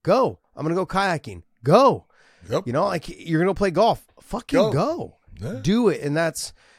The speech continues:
Speaker 1: this lets you know at twenty-seven years old, someone who has fought for the world title and the one championship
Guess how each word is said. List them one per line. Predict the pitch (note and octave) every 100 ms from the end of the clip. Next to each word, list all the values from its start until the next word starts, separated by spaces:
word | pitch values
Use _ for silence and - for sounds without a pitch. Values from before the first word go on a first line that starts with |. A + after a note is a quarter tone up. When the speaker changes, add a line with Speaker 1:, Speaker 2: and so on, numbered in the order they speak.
| _ -
Speaker 1:
this | E3 G#3
lets | G#3 G3
you |
know | F3+ E3
at | C3+
twenty-seven | - D#3+ D#3 E3 D3+
years | D3 C#3 B2+
old, | C#3 C#3 -
someone | C#3+ C#3
who | C3
has | A#2+
fought | - C#3 -
for | C3+
the |
world | C3 C3+
title | - C3 C3+ C3
and | B2+
the |
one | C3 C#3 C3+ B2+
championship | - C3+ A#2 - C3